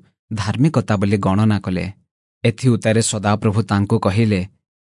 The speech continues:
"ଯେ ତୁମ୍ଭର ଅଧିକାର ନିମନ୍ତେ ଏହି ଦେଶ ଦେବା ପାଇଁ କଲ୍ଦୀୟମାନଙ୍କୁ ଉରଠାରୁ ଆଣିଲେ, ସେହି ସଦାପ୍ରଭୁ ଆମ୍ଭେ।" ତହୁଁ ଅବ୍ରାମ କହିଲେ, "ହେ ପ୍ରଭୁ ସଦାପ୍ରଭୁ, ମୁଁ ଯେ ଏ ଦେଶର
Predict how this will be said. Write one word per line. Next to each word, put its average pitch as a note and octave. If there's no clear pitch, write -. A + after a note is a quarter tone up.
"ଯେ A2+
ତୁମ୍ଭର C3
ଅଧିକାର C#3
ନିମନ୍ତେ A2+
ଏହି B2+
ଦେଶ B2
ଦେବା A2+
ପାଇଁ A#2
କଲ୍ଦୀୟମାନଙ୍କୁ A2+
ଉରଠାରୁ B2
ଆଣିଲେ, G#2+
ସେହି B2
ସଦାପ୍ରଭୁ G#2
ଆମ୍ଭେ।" G2+
ତହୁଁ A2
ଅବ୍ରାମ A2
କହିଲେ, G2+
"ହେ C3+
ପ୍ରଭୁ A2
ସଦାପ୍ରଭୁ, A2+
ମୁଁ B2+
ଯେ B2
ଏ B2+
ଦେଶର A#2+